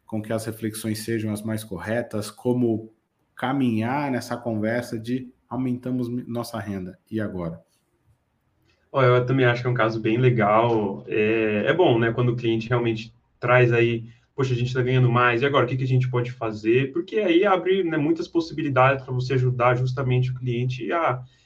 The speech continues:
Speaker 2: realizar sonhos, objetivos. E, e é justamente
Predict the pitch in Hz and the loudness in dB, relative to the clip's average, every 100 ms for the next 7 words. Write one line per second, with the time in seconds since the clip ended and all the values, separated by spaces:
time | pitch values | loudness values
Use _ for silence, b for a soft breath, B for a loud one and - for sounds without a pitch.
0 | B - 123 127 - 131 131 120 117 110 | B -2 0 0 0 0 2 0 -2 -6
1 | 113 - 127 139 131 127 127 b b b | -8 -4 -2 0 0 -2 -4 b b b
2 | b b - 135 156 151 151 135 147 147 | b b -4 -2 0 -2 -2 0 0 0
3 | 170 175 175 208 | 2 2 2 -2